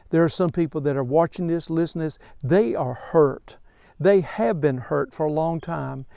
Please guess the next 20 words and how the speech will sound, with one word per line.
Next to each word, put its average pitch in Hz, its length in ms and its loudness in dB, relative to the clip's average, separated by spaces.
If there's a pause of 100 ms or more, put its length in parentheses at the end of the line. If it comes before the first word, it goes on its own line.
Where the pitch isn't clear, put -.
(220)
and 151 160 0
they 226 160 4
need 202 380 -2
you 208 100 -2
now 165 300 0
to 139 100 0
work 170 400 0
in 156 140 -4
their 160 180 0
life 131 380 -4
in 139 80 -6
a 127 60 -6
very 147 260 0
special 151 420 -6
way. 127 300 -6 (420)
Let 196 260 6
them 202 200 2
learn 165 300 2
how 139 160 -4
to - 100 0